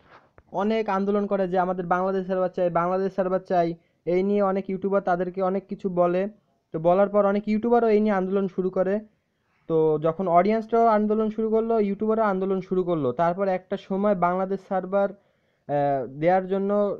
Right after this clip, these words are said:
সবাই রাজি হলো। তো যখন বাংলাদেশ সার্ভারটা দিল, ঠিক আছে, যখন বাংলাদেশ সার্ভার দিল, তো এই বাংলাদেশ সার্ভার নিয়ে আমাদের অনেক ইউটিউবাররা অনেক ধরনের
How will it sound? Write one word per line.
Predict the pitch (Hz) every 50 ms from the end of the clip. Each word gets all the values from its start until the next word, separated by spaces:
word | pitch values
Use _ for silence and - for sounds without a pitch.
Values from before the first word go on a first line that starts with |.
| 147 -
সবাই | - 175 175 185 185 185 180
রাজি | 180 175 170 175 185 202
হলো। | 180 196 190 190 196 214 214 214 _ _ _ _ _ _ _ _ _ _ _ _ -
তো | 151
যখন | 143 139 156 160 165 - 202 196
বাংলাদেশ | 180 170 175 180 185 190 190
সার্ভারটা | - - 185 185 196 190 190 -
দিল, | 170 147 143 185 196 190 160 120 101 104 _ _ _ _ _ _ _ _ _
ঠিক | - 151 143
আছে, | 175 175 175 - 180 147
যখন | 123 143 143 156 180
বাংলাদেশ | 180 170 170 175 180 175
সার্ভার | - 185 190 190 175 165
দিল, | 180 185 180 196 208 226 226 _ _ _ _ _ _ _ _ -
তো | - 170
এই | 175 190 190
বাংলাদেশ | 196 196 202 214 220 220 220
সার্ভার | 214 202 190 202 202 202
নিয়ে | 208 208 214 226 240 240 - _ _ _ _ _ _ _ _
আমাদের | - - 160 180 190 196 190 214 214
অনেক | 208 196 202 220 214 214
ইউটিউবাররা | 226 220 220 220 220 220 220 214 208 202 190 -
অনেক | - 160 175 196 214 202 196
ধরনের | 180 190 196 202 202 202 208 208 208